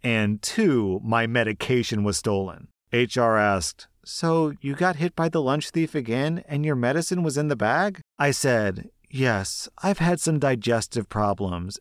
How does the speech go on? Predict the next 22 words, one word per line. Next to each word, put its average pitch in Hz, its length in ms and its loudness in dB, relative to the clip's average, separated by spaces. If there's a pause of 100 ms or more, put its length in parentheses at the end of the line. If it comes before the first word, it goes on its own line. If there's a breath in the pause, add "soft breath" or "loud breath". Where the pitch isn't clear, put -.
and 127 300 0
my 127 180 0
doctor 117 460 -2
prescribed 117 560 -2
a 123 60 -2
powerful 113 560 0
laxative 127 600 0
and 143 140 -2
advised 120 480 0
me 135 120 0
to 123 80 0
mix 117 280 -2
it 135 80 0
in 117 140 0
with 135 180 -2
my 117 140 2
midday 107 420 2
meal.' 101 500 0 (200)
H 135 320 2
R 139 200 6
went 131 300 2
white. 117 640 0